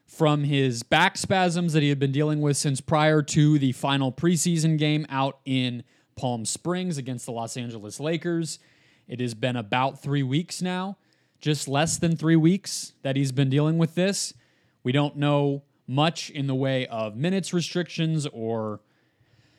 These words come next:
anything like that yet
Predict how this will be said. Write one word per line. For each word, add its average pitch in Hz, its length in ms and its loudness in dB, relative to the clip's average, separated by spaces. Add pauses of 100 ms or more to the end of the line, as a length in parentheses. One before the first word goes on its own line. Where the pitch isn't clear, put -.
(420)
anything 180 420 0
like 165 260 2
that 143 340 2 (640)
yet 143 460 4